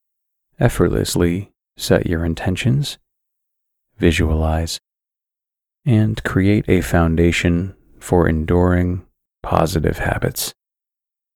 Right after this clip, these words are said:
The twilight stage serves as a powerful conduit, linking your conscious desires to your subconscious drivers,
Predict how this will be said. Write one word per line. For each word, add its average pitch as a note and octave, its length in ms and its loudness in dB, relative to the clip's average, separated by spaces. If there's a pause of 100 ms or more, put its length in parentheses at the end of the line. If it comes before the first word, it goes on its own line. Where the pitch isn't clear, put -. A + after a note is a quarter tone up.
(1160)
The E2+ 80 2
twilight E2+ 580 4
stage F2 640 -2
serves F2+ 460 -2
as E2 180 2
a E2 120 2
powerful F#2+ 580 0
conduit, E2 640 -2 (800)
linking G2 440 4
your F2 220 4
conscious A#2+ 540 0
desires E2 840 2 (460)
to A2 160 0
your F2+ 180 2
subconscious - 880 -4
drivers, - 640 0